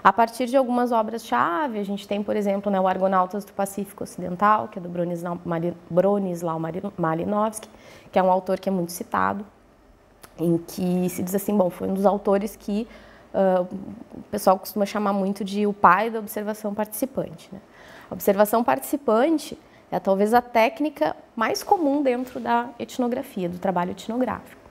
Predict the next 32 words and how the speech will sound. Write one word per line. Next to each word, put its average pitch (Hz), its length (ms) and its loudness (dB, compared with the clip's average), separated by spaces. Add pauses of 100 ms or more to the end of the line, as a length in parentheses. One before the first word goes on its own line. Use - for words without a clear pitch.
(460)
Nosso 214 220 6
objetivo, 277 400 0
quando 247 180 -2
a 294 40 0
gente 262 220 -2
desenvolve 208 440 2
uma 190 80 -6
etnografia, 190 800 -2 (640)
é 202 500 8 (140)
compreender, 254 920 4 (520)
né, 202 360 -4
ah, 180 760 -2
ah, - 60 -6
aspectos 214 580 2
culturais, 226 680 2
aspectos 202 420 -10
simbólicos 220 840 2
de 214 120 0
um 247 60 4
determinado 240 500 0
grupo, 233 540 -2
de 196 120 -6
uma 196 120 -2
determinada 196 420 -4
comunidade, 196 800 0
enfim, 202 280 -6
de 208 100 -2
um 208 60 2
determinado 202 480 -2
coletivo 214 500 -4
de 202 100 -4
pessoas. - 640 -4